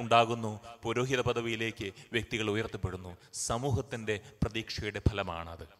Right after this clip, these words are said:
ഇനി ഒരു ദേശത്തിൻ്റെ പ്രതീക്ഷ, അതൊരു പ്രതീക്ഷയാണ്.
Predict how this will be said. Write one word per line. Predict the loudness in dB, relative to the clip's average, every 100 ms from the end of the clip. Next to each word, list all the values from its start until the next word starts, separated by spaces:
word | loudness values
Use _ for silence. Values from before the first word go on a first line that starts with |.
| -20 -20 _ _ _ _ 8
ഇനി | 10 8 4 -4 -4 8
ഒരു | 10 10 12 12
ദേശത്തിൻ്റെ | 12 10 6 10 10
പ്രതീക്ഷ, | 10 6 6 2 0 -4 -16 -18 -20 2 6
അതൊരു | 8 8 8
പ്രതീക്ഷയാണ്. | 8 6 6 2 0 -8